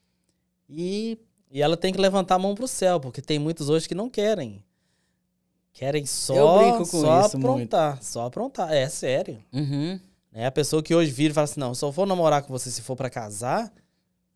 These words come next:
Speaker 2: Ó.
Speaker 1: É, você tá provando pra pessoa que você tem um,
Speaker 2: Um
Speaker 1: um
Speaker 2: objetivo,
Speaker 1: objetivo com
Speaker 2: claro.
Speaker 1: ela, né?
Speaker 2: Com certeza.
Speaker 1: É. E aí, falei com ela, ela concordou. Aí a gente,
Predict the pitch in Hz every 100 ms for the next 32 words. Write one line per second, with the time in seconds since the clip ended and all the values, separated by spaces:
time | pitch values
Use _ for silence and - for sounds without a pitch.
0 | _ _ _ _ _ _ _ 117 120 170
1 | 214 196 123 107 - 139 160 160 196 175
2 | 147 196 240 214 175 165 147 180 202 -
3 | - 185 - 214 214 135 107 _ - 135
4 | 135 135 123 127 135 - 139 139 208 143
5 | 127 120 117 156 104 107 120 _ _ _
6 | - 185 190 175 214 135 - 113 107 107
7 | _ _ _ _ _ 135 147 151 151 160
8 | 180 208 202 _ _ _ _ _ _ _
9 | _ _ _ _ _ _ _ _ _ _
10 | _ _ - 175 165 165 165 156 147 160
11 | 277 240 139 135 135 135 139 131 143 139
12 | 127 147 190 214 202 _ _ _ _ _
13 | - 147 170 202 220 226 247 - 240